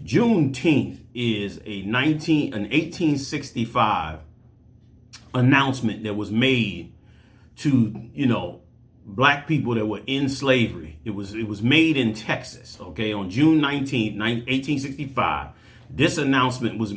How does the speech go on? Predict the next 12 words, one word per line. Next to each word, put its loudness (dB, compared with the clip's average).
it -2
was -2
made 2
in -2
Texas -6
that -6
all 4
slaves -2
were 0
now 4
emancipated, -2
okay? -6